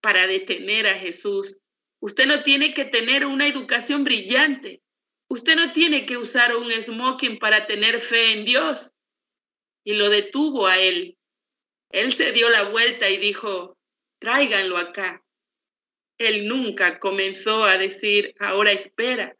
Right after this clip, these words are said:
Él arrojó a un lado ese saco harapiento y fue.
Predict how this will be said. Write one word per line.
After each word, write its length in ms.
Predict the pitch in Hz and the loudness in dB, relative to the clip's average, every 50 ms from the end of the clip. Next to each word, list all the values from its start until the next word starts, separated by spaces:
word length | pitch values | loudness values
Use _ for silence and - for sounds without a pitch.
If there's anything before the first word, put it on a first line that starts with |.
| _ _ _ _ _ _ _ _ _ | _ _ _ _ _ _ _ _ _
Él 340 | 202 208 214 226 233 240 233 | 2 2 4 4 4 2 2
arrojó 500 | 220 202 196 202 196 - - 220 226 220 | 0 0 -2 -4 -6 -6 -4 0 2 2
a 120 | 220 208 | 2 2
un 220 | 208 208 208 202 202 | 2 0 0 0 2
lado 380 | 208 214 220 233 226 214 202 | 4 4 4 2 0 -4 -4
ese 300 | 202 208 220 - 233 226 | -4 -6 -6 -8 -10 -12
saco 420 | 226 - 208 214 214 214 - 226 214 | -4 0 2 2 2 0 -4 -4 -2
harapiento 800 | 202 196 185 180 - - 233 254 269 269 269 254 - 233 214 208 | 0 0 0 -2 -2 -2 0 0 0 -2 -4 -6 -6 -4 -2 -2
y 120 | 208 196 | -4 -4
fue. 500 | - - - 208 202 190 180 180 - _ | -8 -6 -2 0 0 0 0 -2 -6 _